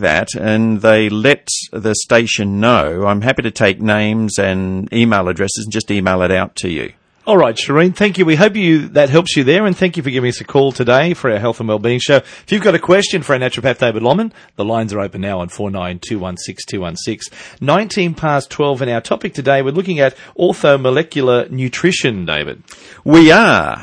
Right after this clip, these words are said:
Speaker 1: which is what I use basically to work with people to find out where they are and what they actually need for improvement of their health.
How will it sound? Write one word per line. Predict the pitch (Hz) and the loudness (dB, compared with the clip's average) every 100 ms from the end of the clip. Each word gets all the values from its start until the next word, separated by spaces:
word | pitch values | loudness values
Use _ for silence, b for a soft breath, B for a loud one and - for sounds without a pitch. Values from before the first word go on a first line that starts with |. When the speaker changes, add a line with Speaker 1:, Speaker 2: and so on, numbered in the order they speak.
| - | -14
Speaker 1:
which | - 117 143 - | -4 0 2 2
is | 151 143 135 127 | 2 2 -2 -2
what | 139 147 | 4 6
I | 151 254 | 6 4
use | 180 101 87 - | 2 0 -2 -2
basically | 95 98 - 113 98 101 | 0 0 -4 -6 -6 -4
to | |
work | 101 117 165 190 - | -4 0 0 0 -4
with | 101 - | -6 -6
people | 90 82 98 | -10 -8 -6
to | - | -6
find | - 110 113 | -6 -4 0
out | 110 - | 0 0
where | 110 135 160 | -4 -2 0
they | 107 85 | 0 0
are | - 71 90 | -4 -8 -4
and | 104 101 | -4 -2
what | 104 120 - | 0 0 -2
they | 98 95 | -6 -6
actually | 95 - 98 92 | -6 -8 -6 -4
need | 101 127 98 92 | 0 0 -2 -6
for | - 101 101 101 98 98 98 | -8 -2 0 0 2 0 0
improvement | 110 95 123 110 98 | -4 -2 -2 -2 -4
of | 98 | -6
their | 104 95 | -8 -6
health. | 165 117 85 - | -2 -2 -2 -10